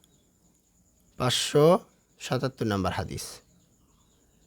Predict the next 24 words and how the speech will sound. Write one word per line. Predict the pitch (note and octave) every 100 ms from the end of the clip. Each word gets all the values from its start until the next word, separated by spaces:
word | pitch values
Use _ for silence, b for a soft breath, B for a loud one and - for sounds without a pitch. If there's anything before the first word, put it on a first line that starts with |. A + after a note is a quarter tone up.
| _ _ _ _ _ _ -
সুনান | - E3 D#3+ D3+
আর | D3+ C#3+
নাসাই, | C#3 C3+ - E3 G3 A3+ - _ _ _ _ _ _ _ _ _ _ _ _ -
নাসাই, | C3+ C3 - D3+ F3+
আহ, | A#3 - _ - A2 G#2+ A#2+ A#2 B2
নয় | C#3
হাজার | D3+ D3+ D#3+
নয়শো | C#3+ C#3+ C#3+
আঠাশ | D3+ C3 E3 -
নম্বর | D#3 D3+
হাদিস। | C3+ C3 E3 G3+ - - _ _ _ _ _ _ _ _ _ _ -
সহিহ | - D3+ E3
মেশকাত | D3+ D3 - F#3 F#3
সাতশো | - C#3+ - F#3 F#3
চুয়াত্তর | - D#3+ D#3+ - D#3+
নম্বর | B2+ A#2 -
হাদিস। | G#2+ G2+ - - - _ _ _ _ _ _ _ _ _ _ _ -
সহিহ | - D#3 E3+
মেশকাত | D#3+ D#3 F3 D#3
দুই | D3
হাজার | C#3+ D#3 D#3
একশো | C#3 - F3 F3
বাইশ | D3+ B2+ C3 D#3
এবং | D3+ D3